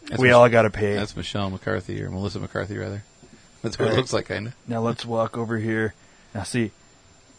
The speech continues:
Speaker 2: you gotta kinda just do this and, uh,
Speaker 1: Lots
Speaker 2: now,
Speaker 1: of times
Speaker 2: now
Speaker 1: I wish
Speaker 2: stop.
Speaker 1: we were
Speaker 2: I'm gonna
Speaker 1: closer.
Speaker 2: walk up first, and then you can follow, all right? You sh-, sure you don't need to pee-pee again? <laughs> The guy's like, "Oh,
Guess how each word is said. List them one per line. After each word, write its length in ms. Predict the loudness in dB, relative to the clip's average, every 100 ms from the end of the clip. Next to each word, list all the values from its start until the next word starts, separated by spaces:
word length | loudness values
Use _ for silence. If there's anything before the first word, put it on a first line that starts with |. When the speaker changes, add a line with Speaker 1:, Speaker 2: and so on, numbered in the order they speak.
| _
Speaker 2:
you 100 | -8 -2
gotta 280 | 0 0
kinda 280 | -2 -2 -2
just 260 | -2 -6 -2
do 160 | 0 0
this 340 | 2 0 0
and, 260 | -2 0 0
uh, 220 | 0 -2 -4 _ -12
Speaker 1:
Lots 420 | 0 2 2 2 0
Speaker 2:
now, 60 |
Speaker 1:
of 20 |
times 120 | 2 2
Speaker 2:
now 40 |
Speaker 1:
I 20 | 4
wish 60 |
Speaker 2:
stop. 260 | 6 6 6
Speaker 1:
we 40 |
were 40 | 4
Speaker 2:
I'm 60 | 6
gonna 120 | 8
Speaker 1:
closer. 100 | 8
Speaker 2:
walk 220 | 8 8
up 160 | 4 2
first, 520 | 4 6 6 4 -12 -20 -20 -20 -4
and 120 | 2 6
then 140 | 6
you 140 | 4 2
can 120 | -2
follow, 500 | 0 2 2 2 -2
all 100 | -2
right? 280 | 2 2 0 -6 -20 _ _ _ -20 _ -20 -20 -10
You 60 | -8
sh-, 200 | -8 -6
sure 140 | 0
you 60 | 2
don't 120 | 4
need 120 | 2
to 60 | 0
pee-pee 340 | -2 -2 0
again? 300 | -2 0 -2 -4
<laughs> 40 | -14 _ -20 -20 -20 -20 -20 -20 -20 -18 -12
The 80 | -6
guy's 200 | -4 -2
like, 160 | -4 -6 -12 -20 -18
"Oh, 240 | -16 -16